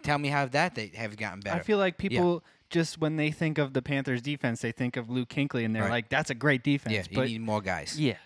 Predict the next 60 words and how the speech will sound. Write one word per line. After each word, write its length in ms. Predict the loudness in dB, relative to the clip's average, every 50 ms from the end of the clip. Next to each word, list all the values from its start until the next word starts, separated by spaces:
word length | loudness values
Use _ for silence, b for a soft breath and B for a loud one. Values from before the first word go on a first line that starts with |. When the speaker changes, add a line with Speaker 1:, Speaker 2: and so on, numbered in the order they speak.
| _ _ _
Speaker 1:
You 100 | -12 -10
need 100 | -8 -8
Speaker 2:
It's, 80 | -8 -8
Speaker 1:
more 120 | -8 -8
guys. 140 | -6 -6 -6
Speaker 2:
it's 80 | -4 -2
Speaker 1:
And 80 | 0
they 60 | 2 6
Speaker 2:
more 100 | 6 6
Speaker 1:
got 80 | 6 6
Speaker 2:
than 100 | 4 4
Speaker 1:
Sh-, 20 |
Speaker 2:
one 160 | 4 4 4 4
guy. 280 | 2 0 0 0 -2 -4
Speaker 1:
they 100 | -4 -2
got, 60 | -2
I 40 | -4
think 120 | -4 -4
they 40 | -2
got 140 | -2 -2 -2
Shaq 240 | 0 0 -2 -2 -2 -2
Lawson, 520 | -2 0 2 2 2 0 -2 -4 -4 -4 -6
I 80 | -6
think, 200 | -4 -4 -6 -6
is 120 | -4 -2 0
over 180 | 0 0 0 0
there, 280 | 0 0 0 0 -2 B B B B B
which 160 | -8 -6 -4
is 80 | -6 -6
he, 200 | -6 -6 -8 -8
he, 360 | -10 -14 -14 -12 -8 -8 -8 -8
he's 260 | -8 -8 -8 -8 -8 -6
decent 400 | -4 -4 -4 -4 -6 -8 -10 -8
too 200 | -4 -4 -2 -2
on 120 | -2 -4
the 80 | -4 -4
line. 320 | -2 -2 0 0 -2 -2
But 180 | -2 -4 -4 -4 B B B B B
I 120 | 0 2 2
agree. 180 | 2 0 -4
And 160 | -4 -4 -6
Cam 220 | -4 -2 -2 0 2
Newton, 320 | 2 0 0 -2 -8 -14 -16 _ b b b b b
what's 160 | -10 -8 -8
Cam 240 | -6 -4 -4 -2 -2
Newton's 260 | -2 -4 -4 -4 -4
arm 220 | -2 -2 -2 0 -2
gonna 180 | -2 -2 -2
do? 220 | 0 2 2 2 4
Is 180 | 2 -2 -2
Cam 240 | -2 -2 -2 0 0
Newton 200 | 0 -2 -2 0
gonna 160 | 0 -2 0
be 100 | 0 -2
healthy? 320 | -2 0 0 -2 -2 -4 -10
Is 220 | -8 -8 -10 -10
Cam 240 | -8 -6 -6 -6 -4
Newton 240 | -4 -4 -4 -4 -6
gonna 180 | -8 -8 -8 -6
be 220 | -4 -4 -4 -4